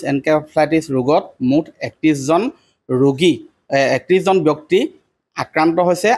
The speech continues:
আৰু ইয়াৰ ভিতৰত এনকেফেলাইটিছ লক্ষণযুক্ত ৰোগত, এ, বাইছগৰাকী আৰু জাপানীজ এনকেফেলাইটিছ, উ, ৰোগত আচলতে নগৰাকী ব্যক্তি আক্ৰান্ত হৈছে। আৰু ল-, আৰু এটা অতি উদ্বেগজনক বিষয়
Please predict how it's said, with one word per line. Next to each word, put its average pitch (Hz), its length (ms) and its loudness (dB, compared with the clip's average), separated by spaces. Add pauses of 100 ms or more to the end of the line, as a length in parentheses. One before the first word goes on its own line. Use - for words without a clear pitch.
(100)
আৰু 151 120 2 (100)
ইয়াৰ 156 280 2
ভিতৰত 180 420 0 (280)
এনকেফেলাইটিছ 175 840 -2
লক্ষণযুক্ত 156 680 0
ৰোগত, 147 460 0 (420)
এ, 127 140 -2
বাইছগৰাকী 160 720 -2 (120)
আৰু 147 180 2 (180)
জাপানীজ 156 520 -2
এনকেফেলাইটিছ, 160 840 -2
উ, 175 100 -18 (640)
ৰোগত 143 260 2 (320)
আচলতে 156 420 -2 (320)
নগৰাকী 170 680 2 (340)
ব্যক্তি 139 380 -4
আক্ৰান্ত 147 480 -4
হৈছে। 160 300 0 (420)
আৰু 147 140 0
ল-, 147 240 2 (260)
আৰু 165 160 2 (260)
এটা 143 240 0 (100)
অতি 185 220 -2 (420)
উদ্বেগজনক 175 720 0
বিষয় 170 380 -2